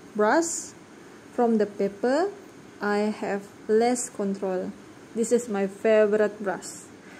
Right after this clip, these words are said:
but it doesn't work very well already. <laughs> I meant for the fine line, but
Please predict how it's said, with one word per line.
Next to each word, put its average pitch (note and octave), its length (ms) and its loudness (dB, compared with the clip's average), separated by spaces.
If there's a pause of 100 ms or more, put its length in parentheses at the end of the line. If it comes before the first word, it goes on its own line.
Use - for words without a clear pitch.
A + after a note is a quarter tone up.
(140)
but A#3+ 160 4
it B3 120 0
doesn't B3+ 420 4
work A3 280 4
very G3 320 4
well G3 220 4
already. G3 580 4 (840)
<laughs> - 840 -20
I A3 120 6
meant G#3+ 300 6
for G#3+ 140 2
the F#3+ 200 2 (800)
fine G3 320 2
line, F3 380 -4
but F3 180 -2